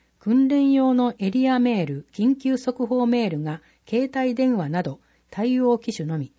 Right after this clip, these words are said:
に届きます。問い合わせ、危機管理課、電話零七二四八九の四五零三。阪南市櫓パレード、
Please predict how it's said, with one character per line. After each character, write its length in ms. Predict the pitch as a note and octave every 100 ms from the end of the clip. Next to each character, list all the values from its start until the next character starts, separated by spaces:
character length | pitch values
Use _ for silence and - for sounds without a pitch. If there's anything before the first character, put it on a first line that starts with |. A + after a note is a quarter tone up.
| _
に 220 | G3+ B3
届 380 | - E3+ E3+ G#3+
き 60 | G#3
ま 140 | F#3
す。 260 | F#3 - - _ _ _ _ _ _ _ _ _ _
問 220 | F3 A3
い 80 | C4
合 60 | B3
わ 140 | B3
せ、 300 | A#3+ A#3 A3+ _ _ _
危 140 | - F#3
機 140 | C4
管 260 | C4 B3+ A#3+
理 100 | A#3
課、 340 | - G#3+ G#3 _ _ _ -
電 320 | D#3+ G3+ B3
話 280 | A#3 A3+ G#3+ _ _ _
零 300 | F3 G#3 C#4+
七 340 | C#4 C#4+ A3 D#3+
二 360 | D3 E3 F3 _ _ _ _
四 320 | F#3 A3 C4+
八 360 | B3+ C#4 A#3+ D#3
九 340 | - A3+ F3+
の 260 | C#3 D3 D3 _ _ _ -
四 380 | F3 B3 C#4 C4
五 340 | B3 E3+ C#3+ -
零 240 | E3 A#3+
三。 440 | A#3+ A3 E3 C3 - _ _ _ _ _ _ _ _ _ _ _ _ _ _ _ _ _ _ _
阪 280 | - A#3+ D4+
南 240 | D#4 C4
市 280 | G3 D#3+ C#3+ -
櫓 420 | F3+ A3 C4+ C4+
パ 160 | B3
レ 180 | B3 G3
ー 60 | C#3+
ド、 180 | B2+